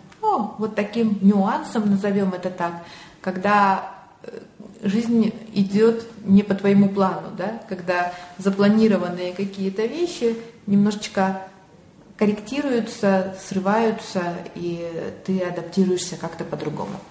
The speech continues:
Поэтому простите меня великодушно за то, что пришлось и перенести эфир, и не с той площадки сегодня вещать. Но, тем не менее, все, кто хочет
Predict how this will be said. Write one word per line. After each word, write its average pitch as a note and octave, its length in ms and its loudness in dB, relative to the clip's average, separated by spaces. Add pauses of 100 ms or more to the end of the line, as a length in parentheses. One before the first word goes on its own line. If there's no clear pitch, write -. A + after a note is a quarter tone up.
(460)
Поэтому G3+ 500 2
простите F#3+ 680 -4 (100)
меня F3 300 -4
великодушно G#3 920 -2 (220)
за - 160 -6
то, G#3+ 180 4
что F#3+ 260 -2
пришлось F#3 680 -2 (100)
и G#3 180 2
перенести F3 640 -2
эфир, C4+ 300 -4 (360)
и G3 380 6
не G3 100 8
с - 100 -2
той G#3 160 4
площадки G#3+ 680 -4
сегодня E3+ 500 -6
вещать. G3+ 420 -4 (460)
Но, A#4 200 0
тем A#3 180 -2
не A#3+ 80 2
менее, C4 540 0
все, A#3 320 0
кто E3+ 520 -2
хочет - 400 -6